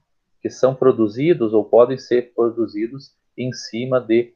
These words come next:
determinadas datas. E, claro, o sete de setembro ele é bem sugestivo, porque, né, ao longo da história, a gente consegue perceber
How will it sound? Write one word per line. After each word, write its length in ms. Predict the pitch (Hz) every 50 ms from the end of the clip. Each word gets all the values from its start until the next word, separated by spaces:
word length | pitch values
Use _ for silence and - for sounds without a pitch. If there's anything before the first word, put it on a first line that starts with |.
| _ _
determinadas 760 | - 120 113 113 - 120 117 120 113 110 107 110 120 123 120
datas. 400 | - 90 87 - - 95 98 101
E, 100 | 135 151
claro, 380 | - - 123 123 135 139 131 120
o 60 | 113
sete 260 | - - 113 113 113
de 80 | - -
setembro 420 | 107 104 - 107 107 117 120 120
ele 100 | 120 117
é 40 | 113
bem 220 | 110 117 107 113
sugestivo, 680 | - _ 123 117 123 127 123 _ _ _ 127 139 160 196 - _
porque, 460 | 180 170 - _ 147 156 170 - _ _ _ _ _ _ _ _ _ _
né, 220 | - 95 107 123 -
ao 240 | - 110 104 107 110
longo 420 | 110 110 117 131 170 196 190 180
da 120 | 147 127 120
história, 760 | 120 - - - _ 113 107 107 117 127 151 175 196 202 _ _ _ _ _ -
a 80 | 139
gente 240 | 139 131 131 135 -
consegue 520 | _ - 143 139 - - 127 123 127 143 143
perceber 920 | - - 139 151 156 151 - - 170 165 170 - 113 127 147 - -